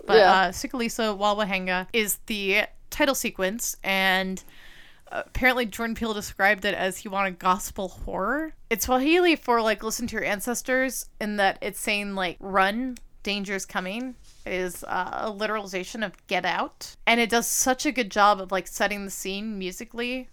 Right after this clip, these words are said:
Speaker 1: for what's coming. Like, there are a couple songs featured, but for the most part, like, that feels like the D N A of the film. Um, you also have the filmic quality of the sunken place. You have the repeated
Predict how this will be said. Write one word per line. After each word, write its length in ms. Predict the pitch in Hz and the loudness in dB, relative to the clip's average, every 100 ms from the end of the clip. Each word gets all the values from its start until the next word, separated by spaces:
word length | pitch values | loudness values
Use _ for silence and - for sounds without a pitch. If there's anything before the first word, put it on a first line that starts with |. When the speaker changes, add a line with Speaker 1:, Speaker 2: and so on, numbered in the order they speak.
| - | -16
Speaker 1:
for 180 | - 214 | -6 -4
what's 200 | 196 - | -2 -4
coming. 280 | 214 214 240 | -4 -4 -6
Like, 140 | 202 | -2
there 100 | 240 | -2
are 40 | |
a 20 | 254 | 0
couple 300 | - 339 339 | 0 0 0
songs 460 | - 208 226 254 | 2 2 2 -2
featured, 400 | - 269 294 285 | -8 -6 -4 -4
but 180 | 233 - | -6 -12
for 120 | - | -6
the 80 | 220 | -6
most 280 | 220 240 - | -2 -4 0
part, 200 | 240 208 | 0 2
like, 200 | 196 202 | -2 0
that 340 | 214 247 277 - | 6 6 6 2
feels 220 | 240 208 | -4 -2
like 160 | 190 165 | -4 -4
the 60 | |
D 160 | 185 185 | -6 -6
N 80 | 185 | -4
A 140 | 147 | -6
of 120 | - | -8
the 80 | 202 | -12
film. 420 | - - - - - | -12 -12 -12 -16 -8
Um, 420 | 214 202 196 196 190 | 2 4 4 2 0
you 100 | 233 | 0
also 180 | 247 | 2
have 80 | 311 | -2
the 80 | 208 | 0
filmic 280 | 208 202 208 | -4 -4 -2
quality 260 | 214 196 | -2 0
of 100 | 185 | -2
the 60 | - | -4
sunken 340 | - 302 294 | 0 0 0
place. 520 | 277 294 285 262 - - | -2 0 2 0 -6 -4
You 140 | 226 | -2
have 420 | 226 226 220 202 | 4 6 6 2
the 80 | 214 | 0
repeated 480 | 233 - 285 285 226 | 0 2 2 2 0